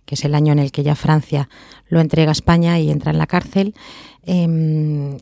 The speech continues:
y en esas diligencias aparecen multitud de declaraciones de más de una docena de compañeros de armas que incriminan a Otegi en una lista larguísima de hechos delictivos.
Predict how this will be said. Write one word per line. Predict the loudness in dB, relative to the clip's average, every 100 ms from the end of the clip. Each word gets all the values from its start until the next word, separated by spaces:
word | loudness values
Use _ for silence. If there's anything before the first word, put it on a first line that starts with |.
| _
y | -4 0
en | 2 2
esas | 2 0 0
diligencias | 0 0 0 0 0 0
aparecen | -2 -2 -2 -2 0
multitud | -2 -2 0
de | 0
declaraciones | 2 0 0 2 4 4 0 -6 -20 -20 -20 -20 _ -6
de | -4 2 2 4 2 2
más | 0 2
de | 2
una | 2 2
docena | 0 0 0 2 -2
de | -4 -2 -2 0
compañeros | -2 0 0 2 2 2
de | 2 2
armas | 2 2 0 -2 -8 -20 -20 _ 0
que | 4
incriminan | 4 2 2 2 2 4
a | 2
Otegi | 2 2 2 2 0 -2
en | -2 0 0 0 -2 -4 -2
una | 0 0
lista | 0 -2 -4 0 2
larguísima | 2 0 -2 2 2 2
de | 2 -2
hechos | -2 -2 0
delictivos. | -2 0 2 4 2